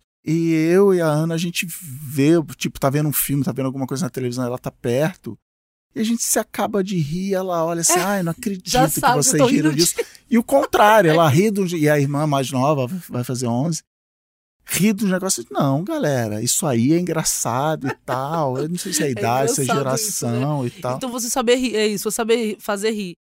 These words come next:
Speaker 2: uma geração de cinquenta anos e de quinze, dezessete anos, que são o ápice do julgamento, essa idade.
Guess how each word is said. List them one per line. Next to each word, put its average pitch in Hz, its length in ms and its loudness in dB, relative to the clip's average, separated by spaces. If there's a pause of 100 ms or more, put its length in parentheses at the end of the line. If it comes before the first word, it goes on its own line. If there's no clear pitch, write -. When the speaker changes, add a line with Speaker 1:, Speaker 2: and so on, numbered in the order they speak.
Speaker 2:
uma 196 160 -4
geração 202 400 -2
de 190 80 -6
cinquenta 190 640 -6
anos 160 580 -14 (280)
e 196 100 -4
de 170 300 -8
quinze, 196 380 -6
dezessete 160 600 -8
anos, 160 380 -12
que 196 120 -14
são 185 540 -8
o 185 140 -4
ápice 196 440 -2
do 185 100 -6
julgamento, 175 600 -8
essa 165 200 -10
idade. 160 460 -10